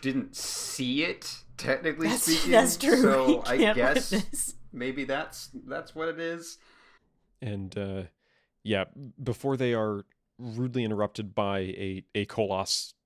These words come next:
Speaker 3: directly attacking, uh, there is, there's a moment where Sazed is trying to deflect the, this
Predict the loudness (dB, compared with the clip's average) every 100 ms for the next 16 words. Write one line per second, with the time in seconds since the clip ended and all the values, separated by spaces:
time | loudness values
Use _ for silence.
0 | -8 -4 -4 -6 -8 -6 -6 -8 -14 -12
1 | -14 -16 _ _ _ _ _ _ _ -10
2 | -8 -8 -4 -2 -2 -4 -4 -4 -2 -2
3 | -2 -4 -6 -4 -2 -4 -6 -2 -2 -2
4 | -4 -6 -4 -2 -2 -2 -6 -6 -6 -6
5 | -8 -12 -10 -8 -8 -2 -2 -2 -4 -14
6 | -14 _ -12 -4 -4 -4 -4 -2 -4 -6